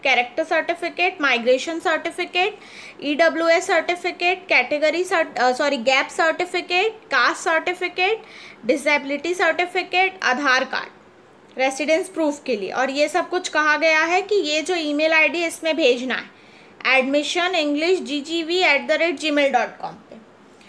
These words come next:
और यहाँ लिखा है कि ये colored होना चाहिए और इस email आईडी में भेजना। अगर कोई डाउट है तो यहाँ पे तीन sir लोगों का number दिया, आप इसमें contact कर सकते हैं।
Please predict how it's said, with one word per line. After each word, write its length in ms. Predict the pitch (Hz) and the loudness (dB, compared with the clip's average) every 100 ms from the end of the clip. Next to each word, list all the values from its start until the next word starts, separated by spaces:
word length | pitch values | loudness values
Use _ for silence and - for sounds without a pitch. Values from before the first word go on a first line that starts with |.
| - - | -20 -4
और 240 | 262 285 | 0 2
यहाँ 220 | 302 311 311 | 2 2 2
लिखा 300 | 302 - 311 | 0 0 2
है 100 | 320 | 2
कि 120 | 403 | 2
ये 100 | 440 | 0
colored 440 | 440 277 277 311 330 | 2 4 4 4 4
होना 240 | 302 294 | 2 2
चाहिए 440 | 302 359 320 311 427 | 2 2 2 0 0
और 140 | 440 | 0
इस 160 | 381 359 | 0 -2
email 280 | 294 302 | 0 2
आईडी 260 | 311 294 311 | 4 2 0
में 160 | 339 339 | -4 0
भेजना। 440 | 311 269 302 349 330 | 2 0 0 0 2
अगर 180 | 302 | 2
कोई 200 | 311 349 | 0 0
डाउट 420 | 269 254 254 285 381 | 2 4 4 2 2
है 200 | 381 480 - - - - | 2 0 -6 -18 -10 -4
तो 60 | |
यहाँ 300 | 302 302 294 | 0 2 2
पे 260 | 294 339 403 403 | 2 0 0 -2
तीन 240 | 311 359 | -6 -6
sir 280 | 370 302 302 | 0 0 2
लोगों 240 | 311 311 | 2 2
का 120 | 320 359 | 2 2
number 380 | 302 269 311 302 | 2 2 0 0
दिया, 200 | 320 370 | 0 0
आप 120 | 359 | 0
इसमें 260 | 311 339 339 | -4 -6 -2
contact 480 | 262 226 277 320 - | 0 0 0 0 2
कर 140 | 269 | 2
सकते 460 | 269 208 - - | 2 -8 -12 -20
हैं। 100 | - | -20